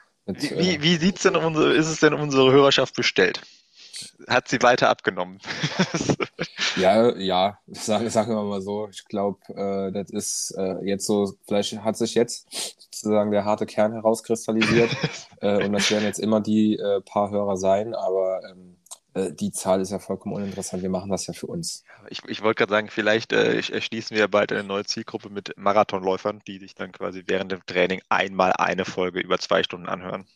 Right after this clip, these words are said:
Speaker 1: <laughs>
Speaker 2: Und, äh, die, die vielleicht angetrieben sind, einfach, äh, schneller anzukommen, als unsere Folge vorbei ist. Ähm, äh, aber, aber Spaß beiseite, du hast mich nach Highlights gefragt. Ähm,
Speaker 1: Yes.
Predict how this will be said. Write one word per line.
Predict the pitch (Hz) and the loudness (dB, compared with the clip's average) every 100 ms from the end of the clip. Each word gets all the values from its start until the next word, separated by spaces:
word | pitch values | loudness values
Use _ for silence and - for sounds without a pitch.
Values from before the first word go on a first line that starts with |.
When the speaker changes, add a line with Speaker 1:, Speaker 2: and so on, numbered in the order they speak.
| _ - - | _ -14 -8
Speaker 1:
<laughs> | 98 95 92 98 - 107 - 107 - - - - 107 - 107 _ - - - - - - | -4 -4 -2 -2 -2 -4 -2 -4 -4 -4 -4 -4 -4 -4 -8 _ -20 -20 -20 -18 -14 -2
Speaker 2:
Und, | 110 101 - | 0 0 0
äh, | 107 | 0
die, | 98 104 | 0 -8
die | 107 | -6
vielleicht | 107 117 - | 0 2 2
angetrieben | 107 127 131 113 117 104 | 0 2 0 2 -2 0
sind, | 107 101 | -2 0
einfach, | 98 - 101 - | -2 -2 -6 -6
äh, | 107 | -4
schneller | - - 107 117 - | -4 -2 2 4 4
anzukommen, | 107 113 107 101 | 0 -4 -4 -2
als | 98 | -4
unsere | - 98 95 | -6 -10 -8
Folge | - 101 95 | -6 -8 -6
vorbei | 98 92 | -6 -6
ist. | 113 - - _ _ _ _ _ _ _ _ _ - - - - - - - | -8 -12 -20 _ _ _ _ _ _ _ _ _ -20 -20 -20 -20 -20 -8 2
Ähm, | 123 147 156 156 76 | 4 4 0 -8 -6
äh, | - - | -4 0
aber, | 113 143 170 - | 6 6 8 8
aber | 156 | 6
Spaß | 156 - 139 165 | 4 2 2 4
beiseite, | 170 135 143 123 | 0 2 0 0
du | 127 | -6
hast | - | -6
mich | 135 | -8
nach | 113 | -2
Highlights | 127 139 120 - | -2 -2 -4 -6
gefragt. | - 107 117 - - | -12 -8 -8 -10 -16
Ähm, | 120 113 113 | -14 -16 -12
Speaker 1:
Yes. | 185 180 - - | -12 -10 -14 -18